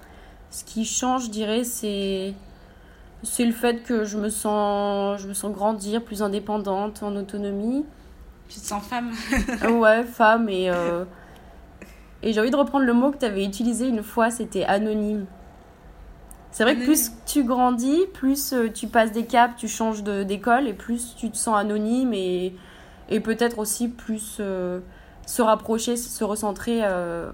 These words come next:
Speaker 1: avec ta personne.
Speaker 2: Ok.
Speaker 1: Enfin, tu fais moins les choses pour, euh, les autres, entre guillemets. Je me demande si, euh, le, le stress que j'avais pour, euh, aller au collège, c'était pas lié au fait, euh,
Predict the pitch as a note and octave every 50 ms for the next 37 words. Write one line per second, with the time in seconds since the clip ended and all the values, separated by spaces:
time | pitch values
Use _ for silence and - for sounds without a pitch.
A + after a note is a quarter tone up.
0 | - - - F#3 F#3 F3 F3+ F#3 F3+ G3+ G#3+ - - F#3+ F3+ F#3 G3 - - -
1 | - - - - - - - - - - - - - - - - - - - -
2 | - - - - - - - G#3+ G#3+ G#3+ - - - G3 F#3+ F#3+ - - - -
3 | - - - - - - - - - - - - - - - - - - - A3+
4 | A3 - A#3 - C4 B3 A#3 A#3+ B3 B3+ C4 C4+ C#4 C4+ B3 B3 A#3+ A#3 - B3
5 | B3+ A#3+ B3 - B3 A3 A3 G#3+ G#3 G3+ G3+ G3+ G#3+ G3 A3 A#3 A#3 A3+ G#3+ F#3+
6 | - - G#3 G3 G3 G3+ G3 G3 G3 F#3 F3+ G#3+ G#3 G#3+ A3 B3 C4+ C#4 C4 -
7 | - B3+ A#3+ B3+ A#3 G3+ F#3+ F#3 F#3 F#3 F#3 F#3 - - - - - - - -
8 | - - - - - - - G3+ G#3+ G#3+ A3 A3+ G#3+ A3 A#3 A#3 - - B3+ B3+
9 | B3+ - B3 A3+ A3 A3 G#3+ G#3+ B3 B3 A#3+ - - A3 G#3 G3+ G3+ F#3+ F#3 F#3
10 | F#3+ G3+ G3+ G3+ G3 - A#3+ A3+ A3 A3 A#3+ A#3 - G3+ F3+ - F#3+ F#3 G3 G3
11 | G#3 G3+ A3+ A3+ G#3 G3+ - G#3 G3+ G#3 G3 G3 - G#3 G3 F#3 F#3 F3+ F3+ F3
12 | F3